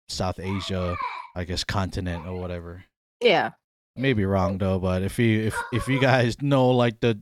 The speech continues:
Speaker 1: the actual history or, you know, the, the true, true, the most truest story that you guys think,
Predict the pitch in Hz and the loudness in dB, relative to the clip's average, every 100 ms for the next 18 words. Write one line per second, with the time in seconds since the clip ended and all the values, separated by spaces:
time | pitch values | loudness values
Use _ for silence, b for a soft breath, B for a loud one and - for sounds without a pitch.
0 | - 120 117 123 - 120 113 127 - 127 | -4 0 2 2 0 -2 -2 -4 -6 -4
1 | 120 120 120 107 104 107 113 104 98 101 | -2 0 0 0 -4 -4 -2 -2 -2 -4
2 | 98 98 - 123 113 - - 113 110 117 | -4 -6 -2 0 0 0 0 0 -2 0
3 | 127 127 - 156 147 - 135 123 123 117 | 0 0 0 2 2 0 2 2 4 0
4 | - 117 110 101 120 123 - | 0 0 0 0 -2 -4 -6